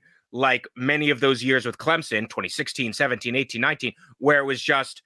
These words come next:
someone, someone's turn to get crushed by Clemson in the championship game? Is it Miami's turn? Is it Pitt's turn? Is it Virginia's turn? It was just a different thing this year. Now, we're gonna find out more about those teams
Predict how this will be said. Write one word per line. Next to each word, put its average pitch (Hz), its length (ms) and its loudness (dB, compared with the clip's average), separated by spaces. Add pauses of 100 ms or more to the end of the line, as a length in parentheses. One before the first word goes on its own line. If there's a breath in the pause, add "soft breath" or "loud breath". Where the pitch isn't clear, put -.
(260)
someone, 151 680 2 (100)
someone's 160 380 2
turn 131 480 4 (160)
to 127 240 -4 (160)
get 135 180 -2
crushed 131 300 0
by 123 140 0
Clemson 120 320 -2
in 107 80 -4
the 98 60 -6
championship 92 640 -4
game? - 220 -14 (220 loud breath)
Is 104 100 -6
it 151 80 -2
Miami's 233 480 4
turn? 123 300 2
Is 127 100 -2
it 196 120 -2
Pitt's 233 240 2
turn? 143 300 4
Is 117 120 -4
it 139 100 -2
Virginia's 170 480 2
turn? 131 260 2 (280 loud breath)
It 165 80 0
was 170 140 6
just 170 180 0
a 143 60 -14
different 151 240 0
thing 139 120 -4
this 127 180 -6
year. 117 140 2
Now, 117 140 2
we're 214 180 4
gonna 214 160 2
find 156 360 2
out 135 180 2
more 139 240 4
about 123 320 2
those 117 220 -4
teams 135 420 -4